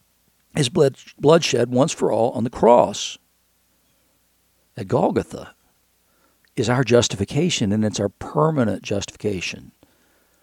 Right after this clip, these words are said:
<clears throat> And so he says, so as great as that is, this justification, then we're to be saved from the wrath of God, the final judgment. We will be saved by his life.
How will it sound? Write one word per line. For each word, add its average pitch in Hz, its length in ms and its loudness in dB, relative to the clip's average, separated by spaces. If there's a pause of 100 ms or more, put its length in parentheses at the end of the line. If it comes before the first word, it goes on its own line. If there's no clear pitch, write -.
(260)
<clears throat> 156 140 -2 (100)
And 131 160 -2
so 123 220 0 (160)
he 160 120 -2
says, - 200 -4 (120)
so - 440 6
as 113 160 0
great 127 520 0
as 165 160 0
that 180 260 2
is, 85 260 -8
this 123 140 -2
justification, 156 760 0 (200)
then 139 100 4
we're 143 100 4
to 131 80 0
be 117 60 0
saved 160 400 2
from 180 120 -4
the 156 80 0
wrath 135 240 4
of 190 100 -2
God, 110 240 -2
the 117 60 0
final 143 300 0
judgment. 120 500 -2 (220)
We 160 140 -2
will 165 140 -4
be 135 140 -4
saved 131 460 -2
by 123 200 -2
his 120 200 -2
life. - 560 -10